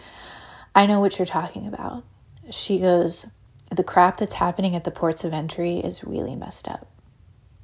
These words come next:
She goes, "I've seen women with babies coming through here, really good people, and they're treated like crap,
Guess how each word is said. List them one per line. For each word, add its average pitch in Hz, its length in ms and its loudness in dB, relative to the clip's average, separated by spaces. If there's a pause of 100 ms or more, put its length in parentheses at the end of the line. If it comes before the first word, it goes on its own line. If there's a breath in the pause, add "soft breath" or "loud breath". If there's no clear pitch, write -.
(960 loud breath)
She - 220 0
goes, 180 160 6
"I've 175 220 4
seen 180 240 2
women 175 260 0
with 170 140 -2
babies 175 340 2
coming 175 300 -6
through 175 220 -2
here, 175 340 0
really 185 460 2
good 170 340 -2
people, - 580 -4
and 180 160 0
they're 175 100 0
treated 165 320 -4
like - 200 -4
crap, - 420 0